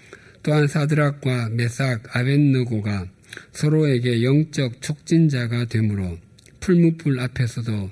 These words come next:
믿음의 고백을 할 수 있었듯이 제자들이 서로에게 영적 촉진자가 되므로 유대 당국의 위협에도 담대할 수 있었고 하나님의 나라를 전하고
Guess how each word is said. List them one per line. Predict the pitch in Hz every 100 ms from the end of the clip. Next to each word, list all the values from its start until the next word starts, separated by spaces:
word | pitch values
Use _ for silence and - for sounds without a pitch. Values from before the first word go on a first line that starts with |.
| - - - - 156
믿음의 | 165 160 131 120
고백을 | 120 123 131 127 123
할 | 107 131
수 | 123 - 117
있었듯이 | 131 131 117 104 - 110 90 - _ - _ - - - -
제자들이 | - 135 151 160 135 123 113 101
서로에게 | - 143 147 143 113 104 117 117 110
영적 | 131 151 151 135 117
촉진자가 | - - - 160 143 123 117 110
되므로 | 117 113 101 95 92 - _ - - -
유대 | 135 143 147
당국의 | 139 147 151 131 123 117 120
위협에도 | 135 127 120 107 110 104 90
담대할 | - 110 113 123 131 131
수 | 131
있었고 | 120 117 110 104 95 85 _ - - -
하나님의 | 165 160 151 143 120 107 - - - 131 113
나라를 | 120 131 120 113 120 117
전하고 | 113 110 110 101 95